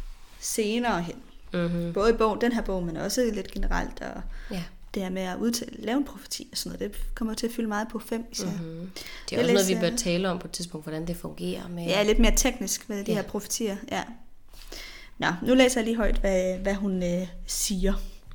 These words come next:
Speaker 1: "Mørkets herre ligger alene og vendeløs, forladt af sine undersåtter.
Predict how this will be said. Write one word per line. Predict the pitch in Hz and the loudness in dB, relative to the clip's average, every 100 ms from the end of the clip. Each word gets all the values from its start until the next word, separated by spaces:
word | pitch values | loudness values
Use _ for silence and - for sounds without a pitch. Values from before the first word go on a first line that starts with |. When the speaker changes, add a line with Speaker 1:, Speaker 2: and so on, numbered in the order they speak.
| - - - - - - - - - 196 | -14 -14 -12 -10 -12 -16 -18 -18 -10 -2
Speaker 1:
"Mørkets | 190 226 285 311 | 2 4 2 0
herre | - 226 240 | 0 2 4
ligger | 233 220 - | 4 2 0
alene | 190 190 220 262 294 | -2 0 2 4 2
og | 190 | 0
vendeløs, | 208 233 233 196 - - - | 0 2 0 0 -2 -2 -4
forladt | - 220 226 240 | 2 4 4 2
af | |
sine | - 208 - | -2 -2 0
undersåtter. | 208 226 214 190 | -2 0 -2 -2